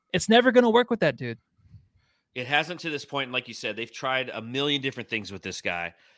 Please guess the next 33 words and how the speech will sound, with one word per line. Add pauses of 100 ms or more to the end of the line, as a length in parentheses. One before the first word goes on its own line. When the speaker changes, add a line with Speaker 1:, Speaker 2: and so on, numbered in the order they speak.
(220)
Speaker 2:
And
now
they're
trying
something
drastic,
and
they're
bringing
in
Rudy
Gobert.
They're
paying
him
forty
million
dollars. (440)
And
they're
saying,
"Okay,
yeah,
no,
this
will
work.
We'll
figure
this
out."
Because
they,